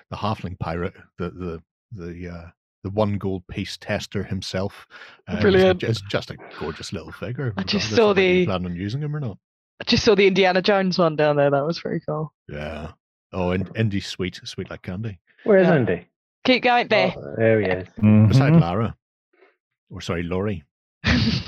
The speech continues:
Speaker 1: Sure it is, sure.
Speaker 4: Shire Jones.
Speaker 2: Shire
Speaker 1: I mean, it's,
Speaker 2: Jones.
Speaker 1: it's just an exceptionally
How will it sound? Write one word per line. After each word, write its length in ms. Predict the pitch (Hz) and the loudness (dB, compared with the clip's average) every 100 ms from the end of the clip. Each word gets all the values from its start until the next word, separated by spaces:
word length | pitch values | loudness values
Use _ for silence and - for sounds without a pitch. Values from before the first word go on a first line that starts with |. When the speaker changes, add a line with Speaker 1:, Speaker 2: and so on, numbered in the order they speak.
| - - - - _ _ - - - - - - | -12 -16 -16 -20 _ _ -18 -10 -10 -10 -12 -14
Speaker 1:
Sure 360 | - 82 82 80 | -10 -6 -6 -6
it 60 | |
is, 100 | 78 | -10
sure. 800 | - - 78 73 71 73 73 87 _ _ _ _ _ _ _ _ _ _ _ | -14 -16 -16 -16 -14 -14 -14 -18 _ _ _ _ _ _ _ _ _ _ _
Speaker 4:
Shire 480 | - - 95 98 107 | -6 -2 0 4 2
Jones. 680 | 101 85 78 69 - - - _ - | 2 0 0 -2 -4 -10 -14 _ -10
Speaker 2:
Shire 220 | - 190 | -2 0
Speaker 1:
I 40 | |
mean, 100 | 185 | 0
it's, 340 | 180 175 175 - | 0 0 -2 -8
Speaker 2:
Jones. 140 | - | -10
Speaker 1:
it's 220 | 131 - - _ _ | -10 -12 -18 _ _
just 380 | - 156 110 - | -8 -8 -8 -12
an 140 | 95 - _ | -14 -16 _
exceptionally 1200 | - - - 135 - 185 147 - - 90 87 82 | -18 -16 -14 -16 -14 -14 -16 -16 -12 -8 -8 -10